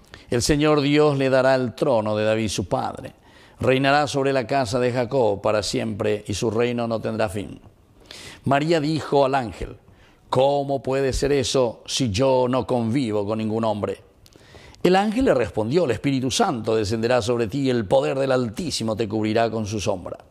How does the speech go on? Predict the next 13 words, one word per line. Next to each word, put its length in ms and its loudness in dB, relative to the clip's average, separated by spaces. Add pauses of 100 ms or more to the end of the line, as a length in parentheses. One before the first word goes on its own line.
(100)
Por 120 4
eso, 300 -4 (880)
el 260 2
niño 560 -2 (160)
será 540 0
santo 640 -6 (560)
y 80 -2
se 180 0
le 120 0
llamará 640 2
Hijo 280 -4
de 140 -2
Dios. 540 -10